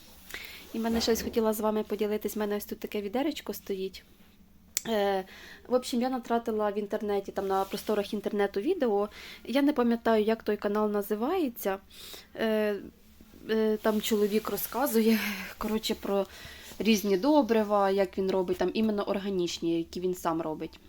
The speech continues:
І я теж вирішила попробувати, думаю, чому ні.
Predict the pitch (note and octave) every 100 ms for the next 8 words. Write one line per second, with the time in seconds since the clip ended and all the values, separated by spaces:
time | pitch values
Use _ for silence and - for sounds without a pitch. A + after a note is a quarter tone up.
0 | - G#4 A#4 F#3 F3 E3+ E3+ F3 F#3 F3
1 | F3 C#4+ C#4+ G#3+ G3+ F3+ G3 F#3+ F#3 F#3
2 | F#3 F#3+ F3+